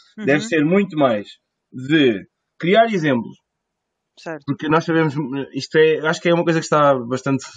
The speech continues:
Speaker 1: incutida em nós, que não melhoramos a nossa questão educacional,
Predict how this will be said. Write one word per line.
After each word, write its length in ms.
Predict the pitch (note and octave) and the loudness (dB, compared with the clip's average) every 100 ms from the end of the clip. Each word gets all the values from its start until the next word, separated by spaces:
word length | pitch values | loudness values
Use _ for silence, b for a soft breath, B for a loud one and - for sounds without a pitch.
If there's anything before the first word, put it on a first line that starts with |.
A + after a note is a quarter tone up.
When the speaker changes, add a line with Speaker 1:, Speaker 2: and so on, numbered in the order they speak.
| - _ _ _ _ _ _ _ _ | -20 _ _ _ _ _ _ _ _
Speaker 1:
incutida 580 | B2+ C3 - A#2+ G#2 G2+ | -2 -2 0 0 0 -2
em 40 | |
nós, 260 | G2+ F2+ - b b b _ | -4 -6 -10 b b b _
que 280 | D3 D3+ D3 | 2 4 4
não 140 | D#3 | 4
melhoramos 460 | E3+ E3+ D#3+ D#3+ C#3 | 4 4 4 2 0
a 60 | D3 | 0
nossa 220 | C#3+ D3+ | 0 -2
questão 340 | B2 - C#3 | -4 -2 0
educacional, 800 | C3 A#2 C#3 A#2+ C3+ A2 G2 G2 | 0 0 -2 -2 -2 -2 -4 -8